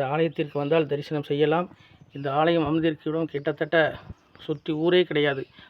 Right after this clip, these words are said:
பனை மரங்கள் சூழ்ந்த ஒரு காட்டுப்பகுதி. சுற்றளவில் நான்கு கிலோமீட்டர் எங்கும் ஊர் கிடையாது. எங்-, பாருங்கள், எங்கு பார்த்தாலும் கற்பக விருட்சமாகிய அந்த பனை மரங்கள் தான் சூழ்ந்துள்ளது. அப்பேற்பட்ட ஒரு அருமையான இடத்திலே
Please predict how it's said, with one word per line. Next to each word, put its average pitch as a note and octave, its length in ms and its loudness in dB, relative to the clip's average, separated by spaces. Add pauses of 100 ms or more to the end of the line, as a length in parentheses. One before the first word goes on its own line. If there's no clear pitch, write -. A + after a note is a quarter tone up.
(120)
பனை D#3 180 2 (100)
மரங்கள் D#3 380 2
சூழ்ந்த D#3 300 0 (160)
ஒரு C#3 100 -2 (120)
காட்டுப்பகுதி. C#3+ 560 0 (540)
சுற்றளவில் D#3 580 4
நான்கு E3 340 2
கிலோமீட்டர் E3+ 420 2 (100)
எங்கும் F3 380 0
ஊர் E3+ 160 0
கிடையாது. D3 380 0 (1400)
எங்-, D#3 160 -10 (340)
பாருங்கள், D#3 380 0 (100)
எங்கு D#3+ 220 -4
பார்த்தாலும் E3+ 400 -2
கற்பக D#3+ 340 -4
விருட்சமாகிய D#3+ 720 -4
அந்த D3 140 -2 (1700)
பனை E3 160 -2
மரங்கள் E3+ 360 -2
தான் F3+ 180 0
சூழ்ந்துள்ளது. D#3 520 -6 (480)
அப்பேற்பட்ட D3+ 440 -4 (100)
ஒரு C#3+ 120 2
அருமையான D#3+ 400 2
இடத்திலே E3 380 0